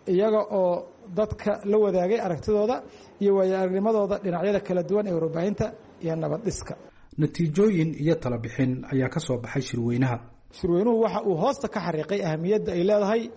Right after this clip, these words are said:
Speaker 1: in la maalgeliyo barnaamijyada sare lagu soo qaaday, eh, awoodda waxqabad ee warbaahinta, xoojinta anshaxa warbaahinta iyo u qareemista in dalku heli karo shuruucda saldhigga u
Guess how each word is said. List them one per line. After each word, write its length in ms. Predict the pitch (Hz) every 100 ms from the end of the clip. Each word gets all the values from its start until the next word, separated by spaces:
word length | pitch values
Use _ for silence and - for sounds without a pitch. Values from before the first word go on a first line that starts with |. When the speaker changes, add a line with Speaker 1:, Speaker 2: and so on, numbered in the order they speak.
| - - -
Speaker 1:
in 100 | 233 220
la 80 | 196
maalgeliyo 580 | 220 220 190 220 220 208
barnaamijyada 680 | 156 147 160 151 - 202 208 202
sare 300 | - 180 190
lagu 160 | 190 185
soo 240 | - 185
qaaday, 360 | 180 185 196 233 - - -
eh, 320 | - 175 175 175
awoodda 480 | 208 170 202 202 220 - - - -
waxqabad 400 | 135 - 202 202
ee 100 | 208
warbaahinta, 560 | 175 156 151 147 143 - - - - -
xoojinta 420 | 170 160 233 -
anshaxa 320 | 220 - 160
warbaahinta 540 | 165 147 151 202 - 220 - - - - -
iyo 140 | 202 214
u 80 | 214
qareemista 600 | 220 208 208 269 - - - -
in 140 | 233 226 175
dalku 300 | 233 233 202
heli 200 | 190 240
karo 240 | - 208 254 - - - -
shuruucda 640 | - 180 190 240 240 196
saldhigga 560 | 165 - 175 208 175
u 100 | 175